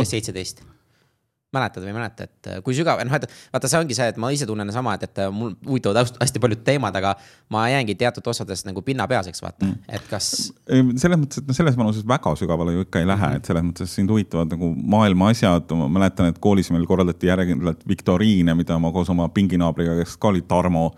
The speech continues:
Speaker 2: pidevalt kinni panime suure vahega kõikide teiste ees, et noh,
Speaker 1: Mm.
Speaker 2: see maailm huvitas alati.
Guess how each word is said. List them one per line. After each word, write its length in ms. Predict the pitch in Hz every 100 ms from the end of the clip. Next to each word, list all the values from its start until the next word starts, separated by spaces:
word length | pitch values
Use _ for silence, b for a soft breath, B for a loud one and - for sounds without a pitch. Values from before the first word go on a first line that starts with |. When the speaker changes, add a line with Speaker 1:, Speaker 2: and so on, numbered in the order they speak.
| B B B B
Speaker 2:
pidevalt 340 | 117 98 82 -
kinni 240 | 107 92
panime 400 | 78 82 80 85 90
suure 240 | - 95 85
vahega 320 | 87 90 76
kõikide 380 | 82 87 85 82
teiste 300 | 85 92 90 78
ees, 160 | 78 -
et 120 | -
noh, 100 | - - -
Speaker 1:
Mm. 260 | 110 82 104 -
Speaker 2:
see 220 | 90 - -
maailm 500 | 110 117 90 80 80
huvitas 360 | 82 - 80
alati. 360 | 87 80 -